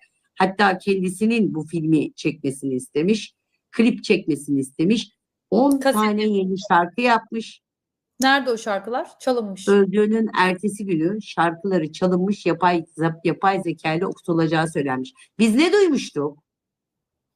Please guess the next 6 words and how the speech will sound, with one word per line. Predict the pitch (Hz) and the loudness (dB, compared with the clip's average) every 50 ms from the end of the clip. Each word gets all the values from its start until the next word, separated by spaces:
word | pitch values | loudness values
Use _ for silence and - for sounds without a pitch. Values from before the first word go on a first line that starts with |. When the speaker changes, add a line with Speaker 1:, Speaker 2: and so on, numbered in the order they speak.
| _ _ _ _ _ _ _ _ _ _ _ _ _ _ - | _ _ _ _ _ _ _ _ _ _ _ _ _ _ -2
Speaker 1:
Bir, | 156 175 240 294 294 - - - _ _ _ _ _ _ _ _ _ _ _ _ - | 2 4 4 4 4 2 -2 -10 _ _ _ _ _ _ _ _ _ _ _ _ 0
e, | 214 214 208 208 202 202 | 2 4 4 4 4 2
kişi | 202 - 277 269 - 247 254 254 - - | 2 0 -2 0 0 0 -2 -2 -2 -4
"Menajerliğini | - 220 220 220 220 208 190 226 214 214 220 214 226 220 233 254 | -4 -2 0 2 2 2 2 2 2 2 2 0 -2 -2 0 -2
yapayım, | 247 214 - - 190 175 160 160 | -2 -2 -4 -2 0 0 0 0
sana | 160 - 202 202 196 190 185 | -2 0 0 2 2 2 0